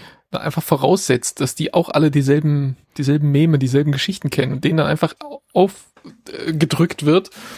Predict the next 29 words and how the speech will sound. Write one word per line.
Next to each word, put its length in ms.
ähm, 400
d-, 100
dass 220
sie 80
jetzt 240
irgendwie 580
ein, 260
ein 140
Pferd 320
namens 400
Sabrina 600
oder 180
irgendwas 340
haben 300
und 300
<laughs> 380
irgendwas. 540
Und 80
die 400
anderen 220
Kinder 260
gucken 220
dann 100
immer 160
so 80
ein 60
bisschen 260
sparsam. 500
Und 240